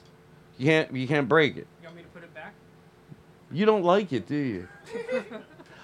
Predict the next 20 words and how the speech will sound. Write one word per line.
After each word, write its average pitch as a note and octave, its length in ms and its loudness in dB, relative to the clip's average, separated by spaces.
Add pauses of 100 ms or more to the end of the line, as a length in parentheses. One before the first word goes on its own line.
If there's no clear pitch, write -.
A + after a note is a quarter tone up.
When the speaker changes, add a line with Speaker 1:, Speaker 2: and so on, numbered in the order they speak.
(120)
Speaker 1:
Oh, A#2+ 140 8
you C#3+ 180 6
get C#3 200 6
shy. D#3 1200 6 (1900)
I F#2 100 -6
get D#2+ 300 -2
it. D2 140 -10 (1160)
Too G#3 180 4
much G#3+ 260 4
attention. B2+ 1300 4 (1000)
Um, G2+ 560 6
yeah, G2+ 140 10
we'll G2+ 180 0
put - 180 -4
that F2+ 160 0
back F2 220 2
on E2+ 80 0
the E2 80 -2
board D#2+ 320 -4
because - 400 -6